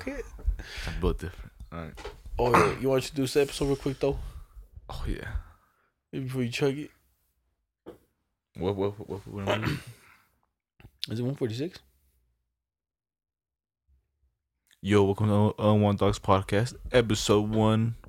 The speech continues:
Speaker 2: forty-six. One forty-six, good? Damn, we deep in it.
Speaker 1: We deep in it.
Speaker 2: <clears throat> As always, on, on, on a lovely Sunday this time.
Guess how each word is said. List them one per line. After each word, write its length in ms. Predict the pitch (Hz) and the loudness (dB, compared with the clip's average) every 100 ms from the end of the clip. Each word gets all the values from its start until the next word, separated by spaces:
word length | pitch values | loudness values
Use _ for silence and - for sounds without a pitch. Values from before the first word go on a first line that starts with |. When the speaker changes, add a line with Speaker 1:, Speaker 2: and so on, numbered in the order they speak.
| - - | -6 4
Speaker 2:
forty-six. 480 | 98 95 95 113 | 4 4 0 2
One 100 | 131 | 4
forty-six, 460 | 139 175 127 165 175 | 6 4 4 2 4
good? 260 | 190 190 180 - - _ _ _ | 4 4 0 -12 -20 _ _ _
Damn, 160 | 113 135 | 0 0
we 80 | |
deep 260 | 123 117 123 | 0 -2 0
in 120 | 95 | 0
it. 120 | 85 - - _ - | -2 -6 -20 _ -10
Speaker 1:
We 80 | |
deep 260 | 113 117 117 | -8 -8 -8
in 80 | 117 101 - - _ - | -10 -14 -20 -20 _ -2
it. 300 | 202 180 156 - - - | 2 4 4 0 -4 -14
Speaker 2:
<clears throat> 220 | - - | -16 -2
As 140 | 95 | 4
always, 340 | 95 95 98 101 | 6 6 4 2
on, 120 | 92 | 2
on, 120 | - | 2
on 260 | 87 87 87 | 0 2 2
a 60 | |
lovely 300 | 87 95 92 95 | 4 4 4 2
Sunday 280 | 110 104 90 | 2 2 2
this 180 | 92 | 0
time. 340 | - 95 92 | -2 -4 -4